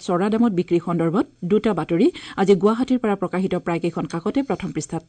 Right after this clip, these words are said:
প্ৰকাশ কৰিছে। নিৰ্বাচনৰ পূৰ্বে বিধানসভাত উত্থাপন হ'বলগীয়া অন্তিমখন পূৰ্ণাংগ বাজেটৰ জৰিয়তে ৰাজ্য চৰকাৰৰ ওঠৰখন ধজ্জাবাহী আঁচনি পূৰ্বৰ তুলনাত অধিক ধনৰ আবণ্টন দিয়াৰ ব্যৱস্থা কৰিবলৈ মুখ্যমন্ত্ৰী ডক্টৰ হিমন্ত বিশ্ব শৰ্মাই বিত্তমন্ত্ৰী ডক্টৰ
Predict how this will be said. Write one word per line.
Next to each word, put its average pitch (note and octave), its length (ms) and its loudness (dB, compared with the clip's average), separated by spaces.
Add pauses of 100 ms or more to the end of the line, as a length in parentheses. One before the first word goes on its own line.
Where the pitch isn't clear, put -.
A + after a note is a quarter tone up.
প্ৰকাশ D#3 320 -6
কৰিছে। D#3 300 -6 (1300)
নিৰ্বাচনৰ D4+ 600 8
পূৰ্বে A3 240 8
বিধানসভাত G#3+ 540 2
উত্থাপন G3+ 380 -2
হ'বলগীয়া F#3+ 420 2 (100)
অন্তিমখন C4 440 4
পূৰ্ণাংগ F3+ 320 2 (100)
বাজেটৰ F3 440 0
জৰিয়তে G3 380 0 (380)
ৰাজ্য G3 200 4 (100)
চৰকাৰৰ A#3 380 0
ওঠৰখন G3+ 440 -2
ধজ্জাবাহী F#3+ 500 0
আঁচনি F3+ 300 -4
পূৰ্বৰ F#3 300 2
তুলনাত F3+ 400 -2
অধিক G3+ 240 0
ধনৰ F3 240 -2 (100)
আবণ্টন E3+ 400 -2
দিয়াৰ E3 220 -2
ব্যৱস্থা E3 400 -4
কৰিবলৈ F#3 380 2 (340)
মুখ্যমন্ত্ৰী A#3+ 500 6
ডক্টৰ E3+ 260 -2
হিমন্ত E3+ 240 0 (100)
বিশ্ব D#3+ 160 -6 (100)
শৰ্মাই G#3 300 2
বিত্তমন্ত্ৰী F3 480 -2
ডক্টৰ E3 200 -4